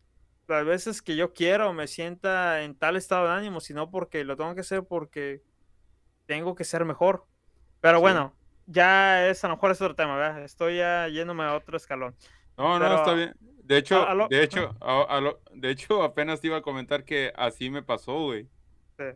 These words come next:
Speaker 2: Ah, así yo lo experimenté. Eh, sí, sí lo llegué a, a ver así, güey, pero no porque quería perfec-, perfeccionar, güey, simplemente porque quería ir mejorando,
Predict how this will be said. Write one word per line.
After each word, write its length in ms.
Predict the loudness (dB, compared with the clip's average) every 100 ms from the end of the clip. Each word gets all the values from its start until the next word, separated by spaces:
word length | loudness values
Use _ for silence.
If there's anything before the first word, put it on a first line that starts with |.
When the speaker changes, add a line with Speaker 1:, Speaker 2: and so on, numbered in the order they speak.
| _ -8
Speaker 2:
Ah, 480 | -4 -4 -4 -6 -6
así 320 | -6 -4 -4
yo 120 | -4
lo 100 | -4
experimenté. 640 | -6 -8 -10 -8 -6 -8 -12 _ -20 -20 _
Eh, 680 | -6 -4 -4 -6 -8 -12 -16 _ _ _ _ _ -20 _
sí, 200 | -6 -6
sí 180 | -4 -4
lo 120 | -2
llegué 360 | 0 0 2 4
a, 560 | 4 2 0 0 0 0
a 40 |
ver 200 | -2 -4
así, 300 | -4 -4 -4
güey, 300 | -4 -6 -10 _ _ _ _ -6
pero 220 | -2 -2
no 220 | -2 -4
porque 300 | -6 -6 -6
quería 260 | -2 -4 -4
perfec-, 420 | -10 -10 -12 -20 _
perfeccionar, 640 | -12 -10 -12 -10 -8 -6
güey, 140 | -4 -6
simplemente 500 | -6 -8 -8 -6 -8
porque 340 | -10 -12 -12
quería 200 | -8 -4
ir 120 | -4
mejorando, 720 | -4 -6 -4 -4 -4 -6 -12